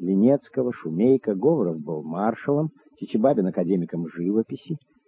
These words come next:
Линецкий директором фирмы «Софтфрахт», а Шумейко инструктором Ц К.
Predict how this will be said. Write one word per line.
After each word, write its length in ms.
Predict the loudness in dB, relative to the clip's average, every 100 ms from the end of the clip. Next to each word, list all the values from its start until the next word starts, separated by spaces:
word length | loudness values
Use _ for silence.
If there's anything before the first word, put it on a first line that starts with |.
| -4
Линецкий 500 | 2 4 2 0 0
директором 480 | 4 2 0 -4 -4
фирмы 320 | -2 -2 -2
«Софтфрахт», 760 | -4 -8 -10 _ -2 -2 -2 -8
а 40 |
Шумейко 580 | -8 -4 0 0 0 -2
инструктором 720 | -2 -4 -6 -6 -4 -6 -6
Ц 160 | -8 -16
К. 300 | -16 -20